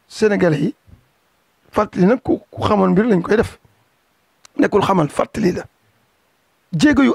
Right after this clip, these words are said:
am solo yi nga xam ni ci ayu président Macky Sall, benn président, non seulement benn président mosu ko fee def, waaye benn mës ta-, mën, mësuma xalaat ne benn président dina def lu mel ni li président Macky Sall def ci sous secteur horticulture. Horticulture mooy mbéyum légume,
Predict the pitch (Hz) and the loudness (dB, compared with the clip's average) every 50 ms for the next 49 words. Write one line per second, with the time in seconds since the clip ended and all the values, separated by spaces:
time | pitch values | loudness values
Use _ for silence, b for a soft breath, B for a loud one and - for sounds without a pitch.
0 | - - 381 370 262 - - 311 247 240 233 226 214 - 190 180 147 151 170 262 | 0 -2 -4 -4 -2 0 0 0 2 2 2 0 0 0 0 2 2 2 2 0
1 | - _ _ _ _ _ _ _ _ _ _ _ _ _ _ _ _ _ _ - | -2 _ _ _ _ _ _ _ _ _ _ _ _ _ _ _ _ _ _ -2
2 | 330 - - - 320 302 - - 247 247 240 262 - - - - - 156 - - | 0 2 2 2 2 2 0 0 -2 0 0 0 0 0 -2 -4 -4 -8 -6 -6
3 | - - 415 - _ _ _ _ _ _ _ _ _ _ _ _ _ _ 190 165 | -6 -6 -6 -10 _ _ _ _ _ _ _ _ _ _ _ _ _ _ -2 0
4 | 160 - - - 381 349 349 - - - - - - - - 208 - - - 190 | 2 2 0 0 0 -2 -2 -2 -2 -2 0 0 0 0 0 0 -2 -2 0 2
5 | 226 349 415 - - 302 254 208 247 262 247 262 247 226 220 220 185 180 - 170 | 2 2 2 0 0 -2 0 0 -2 -2 -2 0 0 0 0 0 -2 -2 -2 -2
6 | 175 160 185 269 - - 339 294 190 190 285 330 320 262 - - - 294 302 302 | -2 0 -2 -2 -4 -4 -2 0 0 0 0 0 -2 -4 -4 -4 -6 -6 -6 -10
7 | 208 202 247 - - 262 254 - 247 247 - - 480 - - - - 214 208 202 | -8 -6 -2 -2 0 0 0 0 -2 -2 -4 -6 -6 -4 -2 -2 -2 -2 -2 -2
8 | 220 226 240 - - 208 214 226 202 185 208 240 233 240 - - 226 214 220 226 | 0 0 0 0 2 0 0 0 0 0 0 0 0 0 -2 0 0 2 2 4
9 | 226 220 220 269 320 b b b b 214 185 226 220 226 240 214 - 180 - - | 2 2 0 0 -2 b b b b -4 -2 0 0 0 0 0 -2 -4 -4 -4
10 | 180 180 180 170 196 196 - _ _ _ _ _ _ _ - 214 - 233 196 - | -4 -2 -2 -2 -2 -4 -6 _ _ _ _ _ _ _ -2 0 0 0 -2 -2
11 | 214 - - 185 - - 165 - - - - 185 - - - - _ _ _ _ | -2 0 0 0 0 -2 -4 -6 -8 -10 -12 -10 -10 -12 -14 -14 _ _ _ _
12 | 202 180 - 98 92 - 240 240 - 92 90 92 92 92 90 90 87 107 123 | -6 -4 -2 -4 -2 0 2 2 2 2 2 2 2 2 2 2 2 0 -2